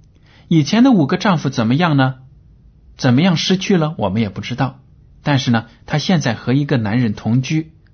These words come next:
非法的同居。这个妇人一看耶稣基督把她自己生活中的细节告诉出来了，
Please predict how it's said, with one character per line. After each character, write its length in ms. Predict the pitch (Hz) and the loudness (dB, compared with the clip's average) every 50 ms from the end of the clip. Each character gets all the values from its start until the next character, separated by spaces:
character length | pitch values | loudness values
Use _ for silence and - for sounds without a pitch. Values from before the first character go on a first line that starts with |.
| _ _ | _ _
非 280 | - - - 233 240 233 | -18 -6 0 2 2 2
法 180 | 226 - 92 95 | 2 0 -6 -6
的 120 | 101 98 | -8 -8
同 260 | - - 110 113 127 | -6 -4 -2 0 0
居。 260 | 131 - 151 160 - - - _ _ _ _ - _ _ _ _ _ _ - - _ _ _ _ - _ _ - - - - - - _ - _ _ _ _ _ _ _ _ _ _ _ _ | 0 -2 -6 -6 -6 -12 -20 _ _ _ _ -20 _ _ _ _ _ _ -20 -20 _ _ _ _ -20 _ _ -20 -20 -20 -20 -20 -20 _ -20 _ _ _ _ _ _ _ _ _ _ _ _
这 140 | - 285 269 | 0 0 2
个 140 | 220 185 - | 2 0 0
妇 140 | - 240 | 2 2
人 140 | 190 165 151 | 2 4 4
一 60 | 147 | 2
看 280 | 156 - - 202 170 160 | 2 0 -2 -2 0 2
耶 100 | 180 185 | 2 0
稣 160 | 175 - 196 | 0 0 -2
基 160 | 180 - 196 | 0 0 0
督 120 | 180 196 185 | 0 0 0
把 160 | 190 185 170 | 0 -2 -4
她 140 | - 170 180 | -2 -2 -4
自 220 | 180 - 269 214 | -2 -2 -2 0
己 100 | 147 131 | 0 0
生 300 | 113 - - 240 240 233 | 0 0 2 2 2 4
活 140 | - 165 156 | 4 2 0
中 160 | - 190 190 | 2 2 2
的 220 | 190 151 107 - - | 2 2 -2 -4 -6
细 280 | - - - 285 254 | -8 -2 2 2 2
节 180 | - - 135 131 | 4 2 0 -2
告 220 | 131 - 170 139 | 0 0 -2 -4
诉 160 | 123 - 123 | -2 -4 -6
出 140 | - - 123 | -8 -6 -8
来 140 | 107 101 101 | -6 -4 -4
了， 200 | 110 110 - _ | -6 -6 -8 _